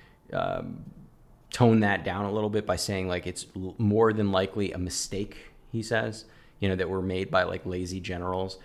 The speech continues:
'Cause a lot of the times these conscripts aren't used for, like, im-, like, important or complex battles. They're used as, like, truck drivers and, like, you know, logistics professionals and things like that. And maybe they just didn't have enough truck drivers one day and they were like, "Fuck it, send the new guy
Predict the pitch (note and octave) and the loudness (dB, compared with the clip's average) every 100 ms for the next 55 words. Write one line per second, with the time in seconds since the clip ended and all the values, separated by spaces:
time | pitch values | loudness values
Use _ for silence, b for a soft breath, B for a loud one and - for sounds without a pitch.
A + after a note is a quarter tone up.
0 | B B - A#2 C3 F#3 D3 - A2 G2+ | B B 0 8 10 10 8 2 2 2
1 | F#2+ - G#2+ G#2+ G#2+ - G2+ G2 G#2 F#2 | -2 -2 -2 0 0 2 0 0 -4 -4
2 | - F#2 F2 F#2+ F2+ - D2+ D2+ F#2 - | -4 -2 -2 -4 -8 -8 -8 -4 -4 0
3 | G2+ F#2 E2 - F#2 F2+ F2+ E2 - E2+ | 0 -2 -8 -8 -6 -4 -4 -4 -6 -8
4 | C#2+ A#1 - - b b - A2 A#2 A2 | -8 -8 -12 -16 b b 2 4 4 4
5 | G2+ F2 D2+ - - - - F2 F#2 D#2+ | 2 0 -4 -4 -6 -4 0 0 0 -6
6 | D2 E2+ E2 D#2+ - G2 F2+ F2+ F2 G2 | -6 -6 -6 -8 -8 -6 -4 -4 -2 -4
7 | - - - F2+ E2 - F#2+ F#2+ F#2+ G2+ | -4 -6 -6 -4 -4 -4 -4 -4 -2 0
8 | F#2+ F2+ F2 - B B B B - A#2 | 0 0 -2 -4 B B B B 2 4
9 | A2+ A2+ - B2+ C3 C3 C3 A2+ A2+ A2+ | 6 4 2 2 4 6 4 2 0 -2
10 | G#2+ A2+ G#2+ A2 G#2 G2 G#2+ G2+ G#2+ G2 | -4 0 4 4 2 2 0 0 0 0
11 | G2 F#2+ F#2+ F#2 F#2 F2 F2+ F2+ E2 - | 0 -2 -2 0 -2 -2 -4 -4 -4 -4
12 | D#2+ - - - - - A2+ G2 F#2 F#2 | -4 -6 -10 -20 -20 -10 -4 -2 -2 -2
13 | F2+ E2+ D#2+ | -2 -2 -4